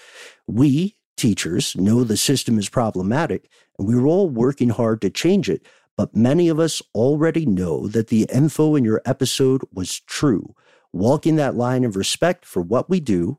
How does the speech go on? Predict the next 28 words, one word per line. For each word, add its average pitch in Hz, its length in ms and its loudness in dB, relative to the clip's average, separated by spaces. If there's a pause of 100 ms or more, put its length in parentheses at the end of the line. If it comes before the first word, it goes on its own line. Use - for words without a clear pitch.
(140)
while 98 180 0
pointing 147 480 0
out 131 240 -2
problems 151 760 -4
is - 240 -10
not 127 240 2
always 160 360 0
easy, 98 420 -2 (320)
but - 160 -6
you 87 60 -6
did 123 320 0 (100)
an 107 160 -2
amazing 107 520 2
job. 92 400 -4 (400)
Thank 139 360 0
you. 151 240 0 (100)
Feel 104 240 -2
free 147 300 0
to 135 80 0
share 113 460 -2 (100)
if 90 160 -10
you - 80 -8
choose 117 520 0
to 98 120 -2
do 107 260 0
so." - 380 -4 (440)
Um, - 400 -2 (240)
and 107 280 0